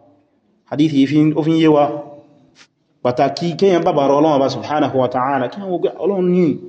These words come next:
lẹ́yìn Ọlọ́run, Ọlọ́run Ọba subhanahu wa ta'ala tún ní o. Ibadallah, bákan náà àwọn sálàfù àwọn ẹni rere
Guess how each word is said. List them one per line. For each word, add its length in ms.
lẹ́yìn 220
Ọlọ́run, 280
Ọlọ́run 180
Ọba 120
subhanahu 500
wa 80
ta'ala 280
tún 120
ní 100
o. 80
Ibadallah, 840
bákan 240
náà 140
àwọn 140
sálàfù 320
àwọn 160
ẹni 200
rere 280